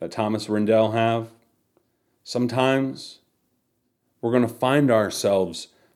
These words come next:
like I ta-, said earlier, you tell one lie, it begets another lie,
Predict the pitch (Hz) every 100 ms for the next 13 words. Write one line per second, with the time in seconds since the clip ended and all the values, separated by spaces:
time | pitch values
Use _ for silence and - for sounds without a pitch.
0 | _ _ - 92 101 101 110 95 - -
1 | 113 107 123 92 85 95 143 _ _ -
2 | - 120 107 101 107 110 113 113 123 123
3 | _ _ _ _ _ - - 101 113 101
4 | 101 110 110 113 110